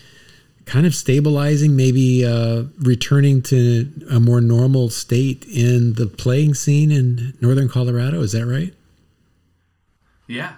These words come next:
Speaker 2: yeah, it's, it's right on the cusp of being back to where it was.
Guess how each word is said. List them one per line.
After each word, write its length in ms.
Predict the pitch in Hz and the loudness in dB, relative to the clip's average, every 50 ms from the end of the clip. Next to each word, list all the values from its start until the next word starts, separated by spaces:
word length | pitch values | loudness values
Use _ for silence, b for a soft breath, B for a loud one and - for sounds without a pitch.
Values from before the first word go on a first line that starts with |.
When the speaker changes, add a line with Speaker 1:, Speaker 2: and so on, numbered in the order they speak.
| _ _ | _ _
Speaker 2:
yeah, 240 | 120 139 143 117 113 | -20 -20 -18 -20 -20
it's, 340 | - _ - - - - _ | -20 _ -20 -20 -20 -20 _
it's 380 | - - - - - - - _ _ _ _ _ _ _ _ _ _ _ _ _ _ _ _ _ _ _ _ _ _ _ _ _ _ | -20 -20 -20 -20 -20 -20 -20 _ _ _ _ _ _ _ _ _ _ _ _ _ _ _ _ _ _ _ _ _ _ _ _ _ _
right 380 | 147 156 156 156 160 165 165 151 | -16 -12 -12 -10 -10 -12 -14 -14
on 180 | 151 143 139 | -16 -16 -18
the 80 | 131 135 | -18 -20
cusp 440 | - - 147 131 123 - - - - | -20 -20 -20 -20 -20 -20 -20 -20 -20
of 180 | 110 104 104 _ | -20 -20 -20 _
being 400 | 117 117 113 110 107 104 101 101 | -20 -20 -18 -18 -18 -18 -20 -20
back 320 | 98 113 113 117 117 _ _ | -18 -18 -18 -18 -20 _ _
to 120 | - - | -20 -20
where 240 | 107 107 110 110 107 104 | -20 -20 -18 -18 -18 -20
it 80 | 104 | -20
was. 500 | 104 107 107 104 101 101 98 - - _ | -20 -20 -20 -20 -20 -20 -20 -20 -20 _